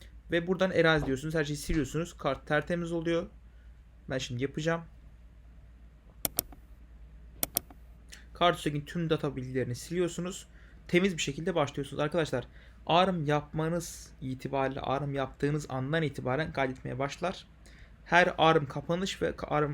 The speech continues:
açış süresi arasını kaydeder. ARM açtığınız kaydeder, kapattığınız durur. Bir kayıt olur. İki, üç, dört, beş diye sıralanır. Şimdi o zaman hemen hızlıca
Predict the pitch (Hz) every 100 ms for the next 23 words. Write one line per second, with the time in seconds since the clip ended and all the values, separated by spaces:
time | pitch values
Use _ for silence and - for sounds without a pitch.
0 | - 143 - - - - - - 131 127
1 | 135 123 131 131 - 120 110 - 143 147
2 | 147 - 131 - 170 165 175 156 143 135
3 | 147 143 127 - - - - - - -
4 | 190 170 156 143 127 110 - 151 - 151
5 | 165 - 156 135 185 185 - 175 175 143
6 | 120 - - - - - 175 151 143 135
7 | 123 127 131 127 123 123